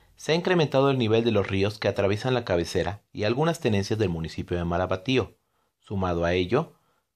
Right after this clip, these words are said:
se alertó a la población sobre el desfogue de la presa de Tepustepec, por lo que la Dirección de Protección Civil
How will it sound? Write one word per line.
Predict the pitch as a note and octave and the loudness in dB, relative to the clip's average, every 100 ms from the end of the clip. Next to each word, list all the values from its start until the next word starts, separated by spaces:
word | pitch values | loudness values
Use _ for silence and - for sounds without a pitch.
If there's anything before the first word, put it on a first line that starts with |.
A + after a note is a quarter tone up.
| _ _ | _ _
se | - | -2
alertó | A2+ B2 A#2+ D#3+ | 2 2 2 2
a | E3 | 4
la | E3 | 4
población | D3 A2+ G2 G#2+ | 2 0 0 -2
sobre | G2+ A2 G2+ | -2 0 0
el | |
desfogue | F#2+ - B2+ B2+ B2 | -2 -2 0 2 4
de | |
la | G2 F2+ | 2 0
presa | G2+ G#2 | -4 0
de | G2 | 0
Tepustepec, | - - F2 - F#2+ - A#2 - - _ | 0 -8 -12 -10 -6 0 0 0 -14 _
por | G2 G2 | -6 -4
lo | F#2 | -4
que | F2 | -2
la | E2 | -2
Dirección | F2+ E2+ - B2 | -2 -4 -4 -2
de | B2 | -2
Protección | - - E2+ F#2+ | -2 -6 -6 -6
Civil | F2 B2 B2 A#2 | -6 -4 -2 -4